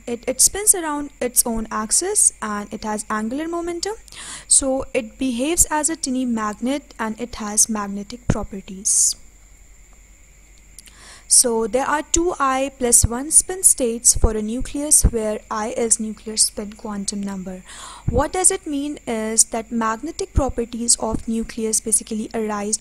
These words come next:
from proton and neutrons present into it. Uh, the proton and neutron has spin number one by two, and when they are not paired, so there will be some resulting nuclear spin,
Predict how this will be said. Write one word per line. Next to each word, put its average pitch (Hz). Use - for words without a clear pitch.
from 202
proton 302
and 208
neutrons 220
present 202
into 196
it. 240
Uh, 214
the 208
proton 302
and 233
neutron 233
has 214
spin 370
number 220
one 220
by 240
two, 302
and 214
when 320
they 247
are 240
not 240
paired, 226
so 226
there 220
will 220
be 226
some 226
resulting 254
nuclear 240
spin, 226